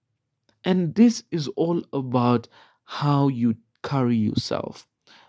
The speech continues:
how you view yourself. Because when you constantly view yourself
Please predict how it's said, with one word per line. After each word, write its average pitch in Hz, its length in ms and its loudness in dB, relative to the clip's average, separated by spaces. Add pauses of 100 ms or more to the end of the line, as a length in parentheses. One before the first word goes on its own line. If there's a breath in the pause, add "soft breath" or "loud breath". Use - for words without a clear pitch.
how 151 200 -2
you 160 220 0
view 117 360 0
yourself. 98 540 -2 (260 loud breath)
Because 113 300 -4 (240 soft breath)
when 135 180 0
you 143 100 0
constantly 160 920 -4
view 123 340 0
yourself 117 880 -2